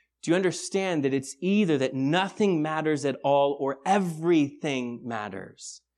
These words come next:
In an under the sun form of wisdom, if this is all that there is, then you can take this moment right now, if you seated here, zoom all the way out and none of it matters.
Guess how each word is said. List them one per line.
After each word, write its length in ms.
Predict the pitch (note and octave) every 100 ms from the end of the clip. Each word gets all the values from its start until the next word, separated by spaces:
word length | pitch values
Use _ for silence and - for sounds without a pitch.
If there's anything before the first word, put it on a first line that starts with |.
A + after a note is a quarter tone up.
| - _ D3
In 80 |
an 100 | E3+
under 220 | F#3 A3+ A3
the 100 | G3+
sun 360 | - G#3+ G3+
form 360 | - G3+ G3 G3
of 220 | D#3+ C#3+
wisdom, 580 | E3 G#3+ F3+ C#3 A2+ C3
if 120 | C#3
this 140 | G3+
is 140 | G3 F3
all 220 | G3 A#3+
that 140 | B3+ G#3+
there 100 | G#3
is, 180 | E3+ - - -
then 140 | F#3+
you 80 | G#3
can 160 | A3 G#3
take 240 | G3+ D3
this 240 | G#3 B3
moment 300 | A#3 A3+ A3
right 200 | G3+ G#3
now, 140 | G#3+ G3
if 100 | E3+
you 140 | A3
seated 280 | A3 A3 G3
here, 160 | G3+ E3+
zoom 240 | F#3 G3+
all 340 | B3 D4+ D#4 C#4+
the 80 |
way 140 | C4 A3
out 240 | G3+ A3
and 260 | F3 D#3 D3+
none 220 | F3 G3+
of 160 | F#3+ E3+
it 160 | D3+
matters. 840 | B2+ A#2+ G#2+ F#2+ F2 - - -